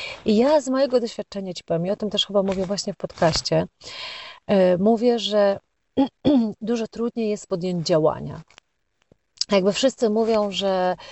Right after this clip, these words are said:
e, „Ojej, gdybym tylko wiedziała, co ja chcę robić w życiu, to wtedy po prostu bym, wiesz, ruszyła jak,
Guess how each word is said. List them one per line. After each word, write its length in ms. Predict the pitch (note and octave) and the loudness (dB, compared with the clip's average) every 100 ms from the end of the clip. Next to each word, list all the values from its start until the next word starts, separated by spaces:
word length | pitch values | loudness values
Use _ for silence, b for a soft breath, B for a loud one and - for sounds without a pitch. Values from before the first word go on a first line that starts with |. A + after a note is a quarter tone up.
| B B B B - | B B B B -2
e, 280 | D3+ E3+ - | 0 0 2
„Ojej, 460 | G#3+ G#3+ A#3 A3 F#3+ | 2 4 4 2 0
gdybym 220 | G3 G3+ | -2 -4
tylko 180 | G#3 F3+ | -8 -4
wiedziała, 720 | G3 F3+ G#3+ G#3+ G3+ F#3 F3+ | -4 -2 0 2 2 2 -2
co 140 | G3 | -4
ja 60 | F3+ | -4
chcę 180 | - | -4
robić 300 | F#3+ F3+ G3 | -4 -2 -4
w 80 | F3+ | -4
życiu, 500 | F3+ G#3 G#3+ G3+ G#3 | -2 2 4 2 0
to 80 | F3+ | -4
wtedy 280 | - F#3 G3+ | -4 -2 0
po 140 | F#3+ | -2
prostu 280 | - G3 F#3+ | -4 -4 0
bym, 280 | F#3+ F#3+ F3+ | 0 2 2
wiesz, 260 | F3 D#3 | 0 0
ruszyła 340 | F#3 - G3 F#3 | -2 0 2 4
jak, 160 | F#3 | 4